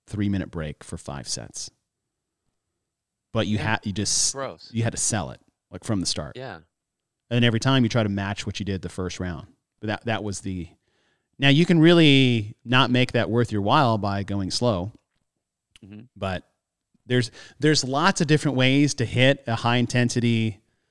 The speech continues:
Speaker 1: training piece, like an anaerobic conditioning piece, than just with a monostructural movement. And
Speaker 2: Yeah.
Speaker 1: those of you guys that are out there is, like, open up your playbook. Now dose the weights right, dose the movements in a safe fashion as you can do this under fatigue and not damage anybody, but, like,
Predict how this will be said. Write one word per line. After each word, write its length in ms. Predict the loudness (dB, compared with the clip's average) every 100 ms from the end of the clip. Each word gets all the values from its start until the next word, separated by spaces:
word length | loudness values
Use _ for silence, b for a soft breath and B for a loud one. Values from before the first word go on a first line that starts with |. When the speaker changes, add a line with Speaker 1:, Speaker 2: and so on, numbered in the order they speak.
| _ _ _ _
Speaker 1:
training 340 | -8 -2 0 0
piece, 540 | 0 0 0 -6 -6
like 160 | -8 -8
an 60 | -4
anaerobic 420 | -2 -2 -2 -4
conditioning 480 | -4 -2 -2 -2 -2
piece, 360 | -2 -2 -4
than 200 | -4 -4
just 340 | -2 -4 -6 -8
with 320 | -10 -10 -12
a 40 | -10
monostructural 640 | -8 -8 -8 -10 -10 -12
movement. 380 | -12 -14 -18 -20 _
And 280 | -12 -10 -12 _ _ -20
Speaker 2:
Yeah. 180 | -20 -20 _ -4
Speaker 1:
those 180 | -2
of 40 | 0
you 40 |
guys 200 | 0 -2
that 100 | -2
are 60 | -2
out 240 | 0 0
there 200 | -2 -2
is, 160 | -4 -6
like, 220 | -8 -6
open 240 | -4 0 -2
up 100 | -2
your 80 |
playbook. 360 | -2 -2 -2 -6 _ _ _ _ _ _ _ _ _
Now 140 | -10 -8
dose 380 | 2 4 4 2
the 80 | 0
weights 460 | 2 0 -2 0
right, 380 | 2 4 2 -2
dose 240 | -4 -4 -2
the 80 |
movements 500 | 2 2 2 -2 -4
in 220 | -4 -2 -2
a 100 | -2
safe 540 | -2 -2 -2 -6 -20
fashion 540 | -8 -2 0 0 0 0
as 220 | -2 -2
you 100 | -2
can 140 | -2
do 160 | -2 0
this 160 | 0 -2
under 140 | -4
fatigue 420 | -4 -6 -4 -4
and 100 | -4
not 180 | -4 -4
damage 360 | -2 2 2 0
anybody, 400 | -4 -6 -8 -8
but, 220 | -8 -8
like, 260 | -8 -10